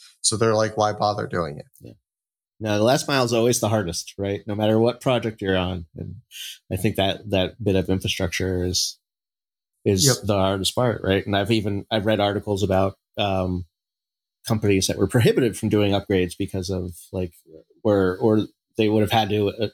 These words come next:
Speaker 2: like, enact, uh, eminent domain, or they would have had to purchase the land outright, because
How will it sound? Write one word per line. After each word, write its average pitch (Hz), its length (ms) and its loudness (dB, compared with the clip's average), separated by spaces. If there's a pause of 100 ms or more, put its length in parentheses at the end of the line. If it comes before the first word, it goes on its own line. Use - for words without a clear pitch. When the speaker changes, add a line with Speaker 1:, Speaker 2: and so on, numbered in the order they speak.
Speaker 2:
like, 98 160 0
enact, 92 420 -2
uh, 98 320 0
eminent 98 300 -2
domain, 120 500 0
or 104 220 -4
they 95 100 -2
would 92 120 -4
have 90 100 -12
had 90 120 -10
to 90 60 -14
purchase 95 300 -6
the - 80 -10
land 95 220 -4
outright, 98 480 0
because - 420 -4